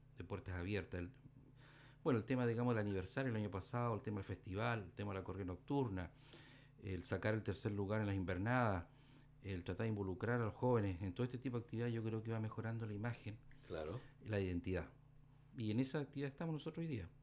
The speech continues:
Speaker 2: Me
Speaker 1: mejorando,
Speaker 2: parece,
Speaker 1: sí.
Speaker 2: pues. Y este año setenta y seis, dentro de las actividades, ya tuvieron el desfile, el día, el uno es el día aniversario, mil novecientos cuarenta,
Speaker 1: Sí,
Speaker 2: ¿no?
Speaker 1: mil novecientos cuarenta, sí.
Speaker 2: ¿Cómo no?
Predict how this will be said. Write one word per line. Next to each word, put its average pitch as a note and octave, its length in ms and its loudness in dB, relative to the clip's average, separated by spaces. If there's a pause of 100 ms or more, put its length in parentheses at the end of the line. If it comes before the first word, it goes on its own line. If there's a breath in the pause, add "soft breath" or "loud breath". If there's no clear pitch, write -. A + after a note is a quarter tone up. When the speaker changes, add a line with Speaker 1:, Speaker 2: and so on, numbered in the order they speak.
(120)
Speaker 2:
Me G#2 80 -6
Speaker 1:
mejorando, C#3+ 340 -2
Speaker 2:
parece, - 260 -2
Speaker 1:
sí. C3+ 60 0
Speaker 2:
pues. - 120 -4 (640 soft breath)
Y A#2+ 60 2
este D3+ 180 6
año F3 160 6
setenta C3+ 380 4
y - 60 4
seis, - 420 4 (520 soft breath)
dentro B2 280 8
de B2 80 8
las A2+ 100 8
actividades, A#2+ 520 8
ya A2 140 8
tuvieron A2 300 6
el F#2 80 2
desfile, E3+ 640 6
el F#2 120 0
día, A2 520 6 (160)
el F#2 200 4
uno C3+ 260 6
es F#2+ 100 4
el F#2 160 4
día G2+ 160 2
aniversario, F2+ 540 2
mil A2 120 2
novecientos A2+ 380 0
cuarenta, D2 380 2
Speaker 1:
Sí, C2+ 80 -2
Speaker 2:
¿no? G#2+ 80 -4
Speaker 1:
mil G#2+ 120 0
novecientos G#2 240 -4
cuarenta, - 300 -4
sí. E2+ 200 -8
Speaker 2:
¿Cómo A2+ 240 2
no? D2+ 180 -2